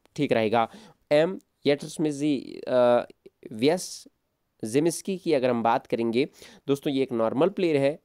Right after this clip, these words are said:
आप इसके साथ जा सकते हो। पीटरसन कैप्टनसी के लिए ठीक रहेगा, ये वाला नॉर्मल प्लेयर है। और इसके अलावा टी ग्रिशाम दोस्तों, अ, इस वाले ऑप्शन ने अभी तक होम रन स्कोर किया है, टी ग्रिशाम ने दोस्तों होम रन स्कोर किया है, ये दोनों अच्छे ऑप्शंस है।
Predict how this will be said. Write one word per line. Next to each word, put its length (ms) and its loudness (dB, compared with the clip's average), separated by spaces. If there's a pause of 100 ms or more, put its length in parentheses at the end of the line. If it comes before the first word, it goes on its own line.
आप 140 -2
इसके 160 -8
साथ 140 -2
जा 140 0
सकते 240 -6
हो। 200 0 (180)
पीटरसन 360 0
कैप्टनसी 400 -4
के 100 -6
लिए 100 0
ठीक 200 -6
रहेगा, 380 2 (260)
ये 140 4
वाला 220 2
नॉर्मल 300 2
प्लेयर 260 2
है। 220 2 (260)
और 60 4
इसके 200 0
अलावा 320 4
टी 220 0
ग्रिशाम 520 0
दोस्तों, 300 0 (320)
अ, 220 2 (100)
इस 140 -4
वाले 180 2
ऑप्शन 300 2
ने 140 2
अभी 180 -2
तक 180 -2
होम 140 0
रन 140 0
स्कोर 240 -2
किया 200 2
है, 140 2
टी 180 -2
ग्रिशाम 400 -4
ने 100 -2
दोस्तों 300 -4
होम 140 -2
रन 120 -4
स्कोर 300 -4
किया 240 2
है, 180 -2
ये 400 -10
दोनों 340 2
अच्छे 220 -2
ऑप्शंस 400 -2
है। 140 2